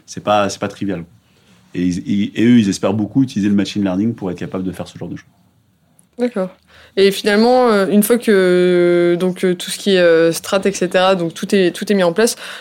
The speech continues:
Speaker 2: le monitoring, ça se passe comment ? Vous mettez en place une fois et ensuite on voit que, enfin, on, on étudie les indicateurs au, au fur et à mesure du temps, ou c'est quelque chose qui va être, euh, à suivre très, très, très régulièrement ? Ça se passe comment ?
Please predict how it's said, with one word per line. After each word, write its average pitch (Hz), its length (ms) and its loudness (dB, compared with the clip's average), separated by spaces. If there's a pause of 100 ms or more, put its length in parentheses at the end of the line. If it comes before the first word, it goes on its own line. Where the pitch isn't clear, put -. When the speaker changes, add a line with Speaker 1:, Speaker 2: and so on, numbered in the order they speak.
Speaker 2:
le 202 120 4
monitoring, 202 460 4
ça 220 140 2
se 180 60 -8
passe 185 160 -4
comment ? 202 220 0
Vous 190 140 0
mettez 175 280 -2
en 170 160 0
place 175 380 -4
une 196 160 6
fois 220 400 0 (180)
et 175 80 -2
ensuite 175 340 -4
on 165 300 -2
voit 175 240 0
que, 156 720 0
enfin, 156 180 -6
on, 147 180 -8 (120)
on 175 140 -2
étudie 175 320 -4
les 175 100 -2
indicateurs 170 440 -2
au, 165 180 0
au 165 60 -4
fur - 200 -6
et 165 40 0
à - 20 -2
mesure 170 240 -2
du 165 100 -6
temps, 220 160 0 (260)
ou 185 40 -6
c'est 180 140 -4
quelque 180 120 -2
chose 214 160 0
qui - 140 -4
va 175 80 2
être, 170 360 0
euh, 160 380 2 (240)
à 156 120 -2
suivre 190 460 2
très, 170 240 -6
très, 180 200 -6
très 185 220 -4
régulièrement ? 165 600 -4 (640)
Ça - 120 -12
se - 80 -12
passe 170 160 -8
comment ? 165 220 -8